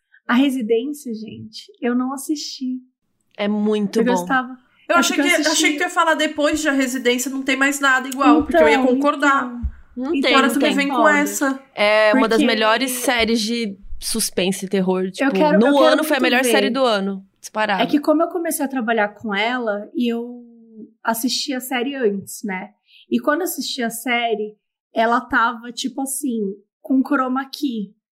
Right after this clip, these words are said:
Speaker 1: Então tava, tipo assim, ela aqui, daí
Speaker 2: Não
Speaker 1: tava
Speaker 2: tava
Speaker 1: assim,
Speaker 2: finalizado.
Speaker 1: fantasma aqui. O filme não tava
Speaker 3: Ah,
Speaker 1: fantali-,
Speaker 3: deve ser
Speaker 1: a série não
Speaker 3: estranho.
Speaker 1: tava fantali-, é, finalizada.
Speaker 3: <laughs> Fantasmizada.
Speaker 2: Fantasmizada.
Speaker 1: Finalizado.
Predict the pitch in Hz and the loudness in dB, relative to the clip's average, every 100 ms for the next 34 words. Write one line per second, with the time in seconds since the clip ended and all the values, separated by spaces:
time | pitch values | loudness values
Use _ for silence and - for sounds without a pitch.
0 | _ _ - 233 254 262 277 262 254 302 | _ _ -4 -2 0 2 0 -2 -6 -8
1 | 294 285 247 240 240 294 277 277 214 226 | -4 -2 -2 -2 0 0 2 0 0 2
2 | 233 220 277 233 220 226 208 262 269 277 | 0 2 2 2 2 0 0 0 2 2
3 | 254 247 269 269 - 254 202 196 185 _ | 0 -2 -4 -4 -10 -8 -6 -6 -10 _
4 | _ _ - 240 262 262 269 269 208 196 | _ _ -10 -4 -2 0 2 0 2 0
5 | 196 196 202 226 196 220 254 247 262 269 | 0 -2 -4 -2 -2 0 -2 -2 -2 -4
6 | 262 254 254 262 247 - 226 208 208 202 | -6 -6 -6 -6 -10 -4 -2 0 -2 -8
7 | 214 - - _ _ - - 247 247 254 | -14 -20 -20 _ _ -18 -2 0 2 0
8 | 202 185 247 247 294 226 269 269 233 247 | 0 2 0 2 0 2 2 4 6 6
9 | 247 240 208 190 190 220 208 196 190 | 6 6 4 4 4 4 2 -2 -8